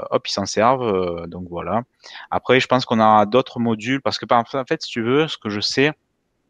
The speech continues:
c'est que sur certains gros projets, on avait dû faire des gros patchs justement pour ce côté, euh, profondeur de... Euh, de récursi-, profondeur de, de champ anti-référence.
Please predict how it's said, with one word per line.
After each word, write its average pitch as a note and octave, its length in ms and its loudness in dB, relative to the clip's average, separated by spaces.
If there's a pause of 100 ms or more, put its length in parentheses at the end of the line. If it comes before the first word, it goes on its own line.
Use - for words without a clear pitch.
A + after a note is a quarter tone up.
(260)
c'est G#2 120 -14
que - 60 -14
sur - 140 -8
certains - 280 -4
gros A2 220 -2
projets, A#2 560 4 (680)
on F#2 80 -6
avait G2 240 0
dû A#2+ 140 -4
faire G#2 240 0
des G2 120 -4
gros G#2 220 -2
patchs C3 340 2
justement A2 400 -4
pour G#2+ 160 -10
ce - 120 -8
côté, A#2 500 0
euh, F#2+ 260 2 (540)
profondeur A#2 720 4
de... F2+ 340 -4 (1120)
Euh, E2 360 -10
de F2+ 140 -6
récursi-, - 440 -2
profondeur A#2+ 600 0
de, F#2 260 -2
de F2 240 -10
champ A#2 220 4
anti-référence. G#2+ 1080 0